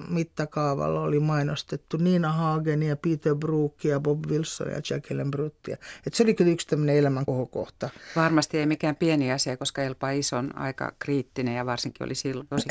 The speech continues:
Speaker 2: kriittinen lehti. Ja muutenkin se koko Espanjan ilmapiiri, tai sanotaan Madridissa,
Speaker 1: Mm.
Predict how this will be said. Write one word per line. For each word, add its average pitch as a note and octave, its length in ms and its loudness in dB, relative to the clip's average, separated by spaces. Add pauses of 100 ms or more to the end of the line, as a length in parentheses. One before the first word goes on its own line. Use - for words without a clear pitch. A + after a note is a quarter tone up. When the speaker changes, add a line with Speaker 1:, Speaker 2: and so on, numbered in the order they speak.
Speaker 2:
kriittinen C#3 540 4
lehti. D3 340 0
Ja C3+ 120 0 (320)
muutenkin F#3+ 380 4
se E3 100 0
koko E3+ 260 2
Espanjan D3+ 460 2
ilmapiiri, C#3+ 520 0
tai C#3 140 -4
sanotaan D3 320 0
Madridissa, D3 920 0
Speaker 1:
Mm. D#3+ 440 2